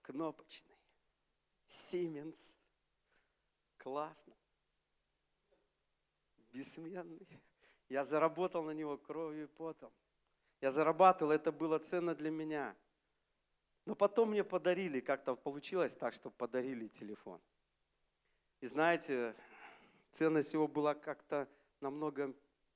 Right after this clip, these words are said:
меньше, намного ниже, хотя он был круче, чем тот кнопочный Siemens, который был у меня.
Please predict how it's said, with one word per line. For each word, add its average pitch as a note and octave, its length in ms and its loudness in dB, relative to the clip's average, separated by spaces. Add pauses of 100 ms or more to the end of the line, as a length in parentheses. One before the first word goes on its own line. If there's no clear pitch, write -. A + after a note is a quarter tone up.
(320)
меньше, D3+ 460 -2
намного B2+ 600 -4 (400)
ниже, D3 300 2
хотя C#3 300 -2
он C3+ 120 -2
был C3 160 -4
круче, C#3+ 460 -8
чем A#2 340 -8 (260)
тот - 340 -8
кнопочный C#3+ 520 -4
Siemens, C#3 380 -10
который A#2+ 360 -10
был B2 200 -4
у B2 40 -2
меня. A2+ 300 -10